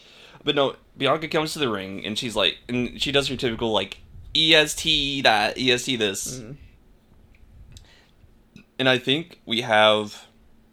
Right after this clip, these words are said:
Speaker 1: the most overused line since the draft happened.
Speaker 2: Mm-hmm.
Speaker 1: And the "you don't go here no more" line.
Speaker 2: Ugh. <laughs>
Speaker 1: It ha-, it has been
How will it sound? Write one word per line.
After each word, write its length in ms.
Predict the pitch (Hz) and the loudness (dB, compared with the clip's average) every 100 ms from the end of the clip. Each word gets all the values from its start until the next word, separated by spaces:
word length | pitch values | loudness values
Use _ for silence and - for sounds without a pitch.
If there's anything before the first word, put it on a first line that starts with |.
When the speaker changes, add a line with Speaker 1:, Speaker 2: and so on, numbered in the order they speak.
| _ - | _ -8
Speaker 1:
the 140 | 117 | -4
most 300 | 107 104 - | -2 -2 -2
overused 500 | 104 110 110 107 101 | -2 -2 -4 -6 -8
line 460 | 95 92 92 87 87 _ | -10 -10 -12 -14 -18 _
since 480 | - - 95 95 - | -18 -12 -12 -12 -10
the 100 | 95 | -10
draft 460 | 92 95 90 92 - | -8 -8 -8 -10 -10
happened. 520 | - 90 - 110 131 - | -12 -12 -12 -12 -14 -16
Speaker 2:
Mm-hmm. 260 | 143 127 135 139 - _ _ _ _ _ _ _ _ - _ _ - | -14 -14 -14 -18 -20 _ _ _ _ _ _ _ _ -20 _ _ -2
Speaker 1:
And 200 | 117 117 | 0 0
the 40 | |
"you 400 | 110 110 113 131 | -2 -6 -6 -6
don't 300 | 135 131 127 | 0 2 2
go 220 | 113 113 110 | 4 4 4
here 280 | - 107 | -2 -8
no 200 | 98 98 | -8 -8
more" 440 | 101 95 90 95 90 | -10 -12 -12 -12 -14
line. 460 | - 98 - - - - - - - | -12 -12 -10 -14 -16 -20 -20 -20 -18
Speaker 2:
Ugh. 140 | - - - _ _ _ _ - - - - - - - - - - | -16 -18 -20 _ _ _ _ -20 -20 -20 -20 -20 -20 -20 -20 -20 -14
<laughs> 80 | 220 - 339 370 - - - - - _ - - - - _ - - _ - - - - | -12 -12 -14 -14 -16 -18 -18 -20 -20 _ -20 -20 -20 -20 _ -20 -20 _ -20 -20 -18 -4
Speaker 1:
It 380 | 92 131 90 | 2 2 2
ha-, 200 | 139 143 123 | 2 2 2
it 140 | 139 | 0
has 180 | 160 175 | 0 0
been 180 | 165 | -4